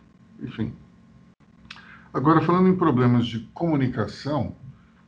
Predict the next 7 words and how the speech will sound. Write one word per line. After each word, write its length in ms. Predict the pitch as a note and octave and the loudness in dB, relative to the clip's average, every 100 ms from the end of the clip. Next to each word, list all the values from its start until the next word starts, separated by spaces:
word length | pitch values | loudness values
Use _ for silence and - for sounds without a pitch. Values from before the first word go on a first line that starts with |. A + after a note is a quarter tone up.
| - | -16
tivemos 460 | B2 C3+ D#3+ D#3+ | -4 -2 -2 -2
um 160 | E3+ F#3+ | -2 -6
sério 600 | - - D#3 E3 F3 D3+ | -8 -8 -2 -2 0 0
nessa 380 | A2 G#2+ - A#2+ | 0 -2 -6 -8
semana, 640 | - B2 A2+ D#3 G#2 F2 - _ _ _ _ _ - | -4 0 0 0 -2 -6 -12 _ _ _ _ _ -20
que 220 | - C3 D3 | -12 -6 -6
foi 960 | - - B2 A#2+ C3 D3 D#3+ E3+ E3+ | -8 -10 -2 2 4 4 2 0 -6